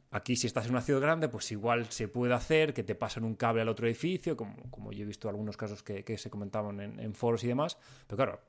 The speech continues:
aquí estás un poco jodido porque realmente te puedes, te puedes ver sin internet. Segundo caso, la gente, eh, que vive en los pueblos. Hay mucha gente que vive en pueblos que tiene A D S L. Además, si no recuerdo mal, está el A D S L rural,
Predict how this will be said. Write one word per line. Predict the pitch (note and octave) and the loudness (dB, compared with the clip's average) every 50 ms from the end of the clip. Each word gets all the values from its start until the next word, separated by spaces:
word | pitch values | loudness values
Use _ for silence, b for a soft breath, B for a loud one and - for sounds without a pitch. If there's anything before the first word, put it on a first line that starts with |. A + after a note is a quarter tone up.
| - - | -12 -12
aquí | - - A2+ | -8 -8 -4
estás | - C3+ A#2 | -4 -4 -2
un | C#3 B2 | -2 -2
poco | A#2 A#2+ - | -2 -2 -4
jodido | - - A#2+ A2+ C3 D3 G3 F3+ | -2 0 0 0 2 0 0 -4
porque | - A#2+ - - G2+ - - _ _ _ _ _ - | -4 -6 -4 -4 -6 -6 -6 _ _ _ _ _ -8
realmente | - A2 A2 A2 A#2+ C#3+ | -2 0 2 4 4 4
te | B2+ B2 | 4 4
puedes, | F#2+ A2 A2+ A#2 - - _ - | 4 4 2 2 2 -2 _ -8
te | - F#2 | -8 -6
puedes | - G2+ G2+ F2 | -2 -2 0 0
ver | A#2 A#2+ | 0 -2
sin | - E3+ C3 | -2 -2 -2
internet. | G2 - - G2 B2+ G#2+ - - b b b b b b b b b b b b b b b b b b b b b b b b | -2 -2 -2 -2 -2 -4 -4 -8 b b b b b b b b b b b b b b b b b b b b b b b b
Segundo | b - C#3 C#3+ E3+ F3 E3 | b 4 4 6 6 6 6
caso, | D#3 D3 B2 - G2 - - _ _ _ _ _ _ _ _ _ _ _ _ _ _ _ _ _ _ - _ - | 6 4 4 2 -6 -10 -12 _ _ _ _ _ _ _ _ _ _ _ _ _ _ _ _ _ _ -20 _ -8
la | A#2 A#2 A2 | -2 -2 -2
gente, | - - C#3 D3+ D#3 - D3+ D#3+ F3+ B3 - _ _ _ _ _ - | 2 2 2 2 2 0 0 0 -2 -2 -10 _ _ _ _ _ 0
eh, | C#3 B2+ A#2 A2 A2 G#2 G#2 G2+ G#2+ - - | 2 4 4 4 4 2 0 -2 -4 -4 -2
que | - G#2+ | 0 4
vive | A2 B2+ C#3+ | 4 4 4
en | C3+ | 4
los | A#2 - - | 2 -2 -4
pueblos. | - - C3+ C3 G#2+ G2 G2 - - - - _ - _ _ _ _ - | -6 -2 -2 -2 -2 -4 -14 -18 -20 -20 -20 _ -20 _ _ _ _ -10
Hay | - G#2+ | -8 -6
mucha | G2 G2+ - - G#2 | -6 -6 -4 -4 -2
gente | - C#3 C3 B2 - | -2 -2 -2 -2 -4
que | - G2+ | -6 -4
vive | G2+ G#2+ | -4 -2
en | A2 A2 G2 | -2 -2 0
pueblos | B2 C3+ C3 C3 C#3 C3+ - | 2 2 2 2 0 -2 -4
que | G#2+ | -6
tiene | - - A2 | -4 -2 -2
A | G#2 | -2
D | G2+ | -2
S | G2 - A#2+ | 0 0 0
L. | A#2 G2+ G2 - _ _ _ | 0 -2 -4 -14 _ _ _
Además, | - G2+ G#2 G#2+ - - - - _ _ _ _ _ _ _ _ _ | -12 -8 -8 -6 -6 -8 -10 -12 _ _ _ _ _ _ _ _ _
si | - - - - G#2+ | -10 -10 -8 -6 -4
no | G#2+ G#2+ | -4 -4
recuerdo | G#2 G#2+ - - G#2 G#2 G2+ | -6 -6 -4 -4 -4 -2 -2
mal, | G#2 A2+ A#2 A2 | -2 -2 -2 -4
está | G2 - - | -4 -4 -4
el | G#2+ A2 | -2 -2
A | |
D | A2 | -2
S | G#2 - - | -4 -4 -4
L | D#3 G#2+ G#2+ A2 G#2+ | -4 -4 -2 -4 -4
rural, | G2 G#2 G#2+ A#2 C#3+ E3+ F3 F3 F3 F3 F3 | -4 -4 0 2 4 4 4 4 2 0 -4